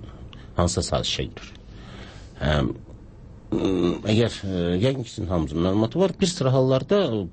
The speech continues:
bu bütün dünyada mövcuddur. Yəni ki, ə, sən maliyyə sənaye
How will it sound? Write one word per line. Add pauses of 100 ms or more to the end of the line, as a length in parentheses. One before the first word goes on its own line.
(140)
bu (440)
bütün
dünyada
mövcuddur.
Yəni
ki, (420)
ə, (1200)
sən
maliyyə
sənaye